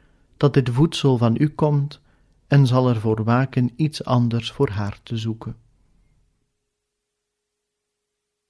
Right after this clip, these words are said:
Sinds ik begrepen heb dat het me onmogelijk is iets uit mezelf te doen, leek de taak die u mij opgelegd heeft me niet meer moeilijk.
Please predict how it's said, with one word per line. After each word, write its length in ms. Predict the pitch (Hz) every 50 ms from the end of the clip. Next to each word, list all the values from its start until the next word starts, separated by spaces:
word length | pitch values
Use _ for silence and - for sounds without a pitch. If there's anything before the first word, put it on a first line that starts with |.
| _ _ _ _ _ _ _ _ _ _ _ _ _ _ _ _ _ _ _ _ _ _
Sinds 300 | - - 151 151 143 147
ik 120 | 151 143
begrepen 540 | 135 143 123 139 139 156 180 196 - 190 170
heb 180 | 165 175 160 143
dat 120 | 151 143
het 180 | 135 123 - -
me 200 | 135 131 - -
onmogelijk 680 | 165 160 165 151 135 135 143 156 - 156 151 143 -
is 220 | 147 135 - -
iets 260 | - 160 156 147 -
uit 180 | 135 123 117 113
mezelf 480 | 117 120 117 110 117 139 151 160 147 -
te 140 | - 117
doen, 340 | 110 113 123 143 156 151 143 - _ _ _ _ _ _ _ _ _ _ _ _ _ _
leek 320 | 135 139 151 156 139 131
de 160 | 131 139 -
taak 340 | - - 156 170 170 165 -
die 100 | - 147
u 120 | 143 139
mij 200 | 127 120 117 -
opgelegd 500 | - 156 156 - - 143 135 139 131 -
heeft 320 | - 123 123 127 123 - -
me 120 | 127 127
niet 240 | 117 123 139 131 -
meer 240 | 120 120 117 110 113
moeilijk. 540 | 117 117 113 110 107 110 110 113 - -